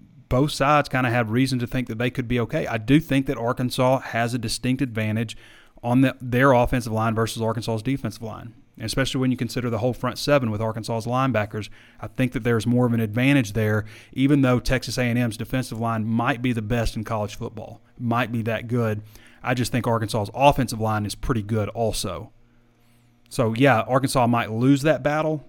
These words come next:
to their defensive line. I mean, probably will based on what everybody says. But I think when you flip it the other way, there's, there's a bigger discrepancy. So –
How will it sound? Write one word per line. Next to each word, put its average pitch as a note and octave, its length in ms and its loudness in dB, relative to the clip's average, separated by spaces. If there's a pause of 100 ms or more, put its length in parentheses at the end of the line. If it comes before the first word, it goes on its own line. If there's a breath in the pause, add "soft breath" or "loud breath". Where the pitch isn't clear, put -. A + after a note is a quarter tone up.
to - 100 -6
their C#3+ 140 4
defensive C#3+ 380 -2
line. D3+ 380 0 (360)
I - 100 -20
mean, G#2+ 120 -6
probably C3 440 0
will C3+ 220 2
based B2+ 320 -2 (160)
on B2 200 -4
what B2 160 0
everybody C3+ 360 2
says. C#3 420 -4 (480 loud breath)
But A#2 440 2 (360)
I A2+ 100 -8
think C3 260 -2
when B2+ 80 4
you A2 80 2
flip - 240 0
it - 20 -4
the A#2+ 140 0
other C3+ 180 4
way, A2 180 0
there's, G#2+ 280 -4 (120)
there's A2 200 -6
a - 20 -6
bigger G#2+ 260 -2
discrepancy. G#2 800 -6
So – G#2+ 300 -10